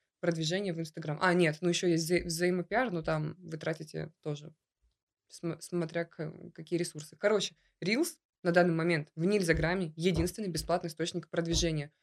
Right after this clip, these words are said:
И все бегом побежали снимать рилс. Я думаю, ты тоже заметил, как крупные блогеры там, э, по типу Лерчик, Ботанов, ну, в общем, стали осваивать рилс. Раньше на гивах сидели, тут резко рилс по-, побежали бегом снимать. И причём снимают видео,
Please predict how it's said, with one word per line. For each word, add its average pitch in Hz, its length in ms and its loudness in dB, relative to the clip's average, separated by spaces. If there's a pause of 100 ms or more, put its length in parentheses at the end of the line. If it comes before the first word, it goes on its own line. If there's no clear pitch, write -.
(240)
И 196 340 2
все 208 240 0
бегом 190 340 4
побежали 170 400 4
снимать 165 340 -4
рилс. 156 220 0
Я 165 60 2
думаю, 196 180 2
ты 202 80 -2
тоже 190 180 2
заметил, 175 400 2
как - 160 -8
крупные 190 340 2
блогеры 180 560 6
там, 160 300 -4 (400)
э, 160 320 0
по 156 60 -6
типу 151 220 -8
Лерчик, 220 920 4
Ботанов, 202 760 0
ну, 196 60 0
в 170 40 2
общем, 180 340 0 (340)
стали - 360 6
осваивать 190 720 4
рилс. 175 320 2
Раньше 190 340 2
на 180 160 2
гивах 262 340 4
сидели, 220 460 2
тут 185 220 -4
резко 185 340 2
рилс 160 240 6
по-, 156 320 -2 (300)
побежали 170 440 2
бегом 165 300 -2
снимать. 147 400 -10 (400)
И 214 80 0
причём 240 340 4
снимают 233 440 4
видео, 233 600 8